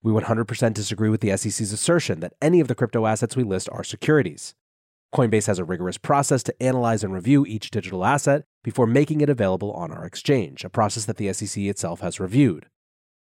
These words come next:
We have cooperated with both the D O J and S E C on this investigation. The D O J reviewed the same facts and chose not to file securities fraud charges against those involved. This is another example of regulation by enforcement on behalf of the S E C,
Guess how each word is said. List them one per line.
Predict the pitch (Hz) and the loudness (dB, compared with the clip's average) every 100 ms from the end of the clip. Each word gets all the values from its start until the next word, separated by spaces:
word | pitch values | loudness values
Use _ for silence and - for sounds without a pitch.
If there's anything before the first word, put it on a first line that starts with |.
| - | -2
We | |
have | 107 | -2
cooperated | - 104 113 127 127 123 | 0 2 2 4 2 2
with | 110 - | -2 -2
both | 104 - | -2 -2
the | |
D | 85 117 | -2 2
O | 113 | 2
J | 107 113 | 2 0
and | 107 | 0
S | 95 110 | -2 -4
E | 110 | -4
C | - | 0
on | 113 | 0
this | 104 - | 0 -4
investigation. | 104 87 - 98 139 147 - - - _ _ _ _ | -6 -8 -8 0 2 2 0 -10 -20 _ _ _ _
The | - | -6
D | 107 113 | 0 2
O | |
J | 107 110 | 4 4
reviewed | 104 95 101 | 4 0 -2
the | 92 | 0
same | - 127 | 2 2
facts | 127 131 151 - | 2 0 0 -2
and | 101 | -2
chose | 107 92 | -4 0
not | 123 165 | 0 0
to | - | -2
file | 117 98 | 0 0
securities | 95 104 107 98 95 | -2 -4 -2 -2 -2
fraud | 107 98 | 0 0
charges | - 101 101 113 | 0 -2 -2 -4
against | 120 120 | -4 -4
those | - 78 | -6 -6
involved. | 82 82 139 92 - - _ _ _ _ _ _ | -6 2 2 2 -4 -20 _ _ _ _ _ _
This | 139 170 | -2 0
is | 185 | 2
another | 190 190 196 | 2 4 2
example | 175 170 147 127 127 | 2 2 2 0 -4
of | 110 | -2
regulation | 104 131 127 135 131 | 0 2 2 2 2
by | 131 | 2
enforcement | 143 127 180 160 120 | 2 2 2 2 0
on | 104 | 0
behalf | 113 92 87 85 | -2 -2 -6 -6
of | 104 | -4
the | 92 | -4
S | 78 | -4
E | 92 | -8
C, | - 151 151 - | 0 2 2 -6